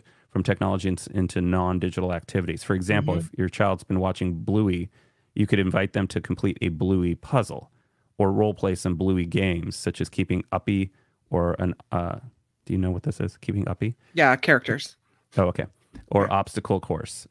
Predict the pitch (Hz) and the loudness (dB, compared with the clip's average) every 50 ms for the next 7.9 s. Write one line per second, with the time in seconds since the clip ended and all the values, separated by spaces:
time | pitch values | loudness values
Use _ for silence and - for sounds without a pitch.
0 | - - 98 90 - - - 151 147 139 135 139 - _ _ _ _ _ _ _ | -8 -4 -4 -4 -4 -4 -4 -4 -4 -4 -6 -8 -12 _ _ _ _ _ _ _
1 | _ - 104 - - - 101 - - - - - - _ _ _ _ _ _ _ | _ -6 -4 -2 -2 -2 -4 -4 -6 -8 -8 -8 -8 _ _ _ _ _ _ _
2 | _ _ - - - 85 - _ _ - - - _ _ - - 110 107 107 - | _ _ -8 -8 -8 -8 -8 _ _ -20 -20 -20 _ _ -4 0 2 4 4 4
3 | - - - 120 - 110 - - 202 117 104 - 123 117 98 - - _ _ _ | 4 4 2 2 2 2 4 6 6 4 4 2 -2 -2 -4 -8 -18 _ _ _
4 | - 107 107 110 127 107 98 - - 117 98 - - - - - 104 95 90 92 | -14 -6 -2 0 0 0 0 0 0 0 0 0 -6 -10 -2 0 2 2 2 0
5 | - - 110 98 90 85 - - - 107 107 - 110 104 101 - - 107 101 101 | -2 0 0 0 0 0 -2 0 0 0 2 2 0 -2 0 0 0 0 2 2
6 | 95 92 90 - - - 113 104 95 - 92 92 87 - - 90 - - 85 85 | 2 0 0 -2 0 2 2 2 2 0 -2 -2 -2 -2 -4 -4 -4 -2 -4 -4
7 | - 87 82 - - 87 85 - - 87 85 - - - - - - | -4 -4 -4 -4 -4 -4 -2 -2 -2 -2 -2 -4 -6 -6 -6 -6 -8